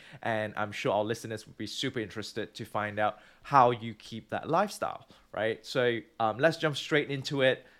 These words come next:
Um, let's talk first about diet, since, you know, health via modern nutrition,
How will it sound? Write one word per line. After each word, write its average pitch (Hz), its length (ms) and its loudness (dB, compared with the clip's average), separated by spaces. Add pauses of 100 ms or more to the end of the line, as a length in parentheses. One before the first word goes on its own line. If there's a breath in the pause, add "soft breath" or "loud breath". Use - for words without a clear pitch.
(140 soft breath)
Um, 117 400 0
let's 151 240 0
talk 262 340 0
first 175 320 2
about 127 460 6 (320)
diet, 110 380 4
since, 135 280 -6
you 143 220 -2
know, 104 80 0
health 143 260 4
via 131 240 8
modern 117 280 -2
nutrition, 120 520 -4